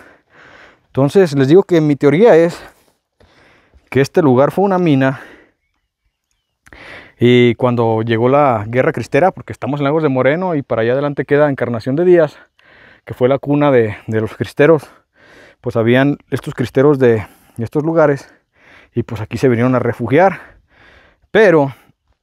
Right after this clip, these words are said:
si nos vamos ya así como más que nos metamos a los cristeros, podríamos decir que quizás también fueron lugar cien por ciento de cristeros, que ellos los hubieran cavado.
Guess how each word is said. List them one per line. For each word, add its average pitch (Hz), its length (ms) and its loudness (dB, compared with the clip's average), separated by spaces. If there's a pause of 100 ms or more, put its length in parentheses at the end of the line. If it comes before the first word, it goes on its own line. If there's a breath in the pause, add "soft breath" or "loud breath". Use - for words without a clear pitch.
si 147 160 -4
nos 135 120 -4
vamos 170 320 0
ya 170 100 4
así 180 120 0
como 180 240 0
más 151 680 -2 (560)
que 175 120 -2
nos 151 100 0
metamos 147 400 0
a 160 40 0
los 139 160 0
cristeros, 139 540 0 (440 loud breath)
podríamos 127 500 0
decir 143 180 -2
que 185 120 -4
quizás 151 260 -2
también 190 260 -4
fueron 196 440 0
lugar 131 260 2
cien 185 160 -6
por 170 140 -6
ciento 175 240 -4
de 170 80 0
cristeros, 139 560 -4
que - 80 2
ellos 170 160 2
los 139 80 -6
hubieran 143 180 -2
cavado. 165 460 0